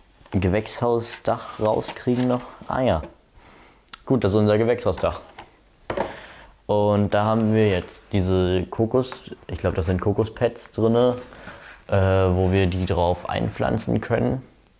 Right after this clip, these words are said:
Fokussiere! Doch! Das ist doch nicht fokussiert.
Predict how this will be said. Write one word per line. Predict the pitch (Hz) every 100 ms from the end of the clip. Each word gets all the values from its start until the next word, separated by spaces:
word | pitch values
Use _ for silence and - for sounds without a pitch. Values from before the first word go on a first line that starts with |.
| _ - - - - - - - - - - - - - - - - - - - - - - - - _ _ _ _ _ _ _ _ _ _ - _ -
Fokussiere! | - - - 330 320 349 392 - - -
Doch! | 359 392 381 - - _ - _ _ - - -
Das | 220
ist | -
doch | 127
nicht | 117 -
fokussiert. | - - - 196 180 -